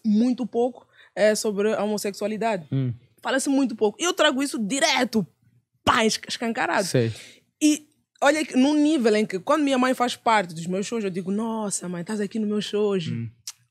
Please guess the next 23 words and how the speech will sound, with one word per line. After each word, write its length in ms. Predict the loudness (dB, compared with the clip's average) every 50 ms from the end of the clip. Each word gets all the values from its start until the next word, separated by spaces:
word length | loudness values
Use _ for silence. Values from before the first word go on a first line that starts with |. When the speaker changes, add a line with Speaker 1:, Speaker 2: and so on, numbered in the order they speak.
| _ _ _
Speaker 1:
Putz, 320 | -12 -12 -12 -12 -14 -10 -6
logo 260 | -6 -4 -4 -2 0
hoje. 300 | 0 0 -2 -4 -4 -4 -4
<laughs> 400 | -2 -2 -2 -4 -4 -6 -8 -8 -10 -12 -14 -8 -4 -4 -2
Que 80 | -2
eu 40 | -2
queria 220 | -2 0 0 0 0
falar 240 | 0 0 0 0
sobre 240 | 0 -2 -2 -2 -2
o 60 | -4
término 420 | -2 0 0 0 0 0 -2 -2 -2
com 80 | -2
a 40 | -2
minha 140 | 0 0 0
namorada, 580 | 0 0 0 0 -2 -2 -2 -2 -2 -2 -2 0
Speaker 2:
É. 180 | 2 4 4 4
Speaker 1:
nossa. 360 | 4 2 -2 -6 -10 -14 -14 -16 -20 -20 -16 -10
E 40 | -2
todo 220 | 2 2 2 4
mundo 100 | 2 0
fica 200 | 0 -2 -2 -2
tipo, 240 | -4 -4 -2 0 0 0
"Ah, 60 | 0